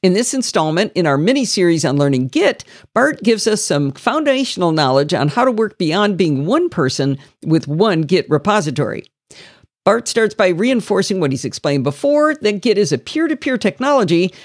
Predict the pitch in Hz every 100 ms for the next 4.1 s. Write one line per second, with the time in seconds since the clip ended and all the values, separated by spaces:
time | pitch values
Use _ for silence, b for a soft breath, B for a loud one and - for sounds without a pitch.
0 | B 226 226 247 220 - 453 - 277 254
1 | 208 208 208 180 180 180 156 143 147 139
2 | 139 147 185 - - 151 147 - 147 120
3 | - 277 180 123 120 120 - 113 90 -
4 | -